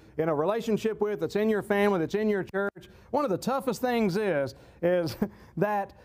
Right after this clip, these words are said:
uh, they, uh, they do something so great, they, they accomplish something,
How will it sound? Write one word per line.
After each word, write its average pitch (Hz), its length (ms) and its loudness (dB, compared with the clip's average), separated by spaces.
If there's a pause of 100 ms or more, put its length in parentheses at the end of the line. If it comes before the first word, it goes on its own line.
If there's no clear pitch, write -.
(140)
uh, 156 580 0 (180)
they, 214 580 -2 (260)
uh, 175 460 -2 (180)
they 214 180 0
do 269 240 0
something 202 480 0
so 269 460 -2
great, 214 500 -4
they, 208 140 0
they 240 180 0
accomplish 233 640 -2
something, 123 480 -2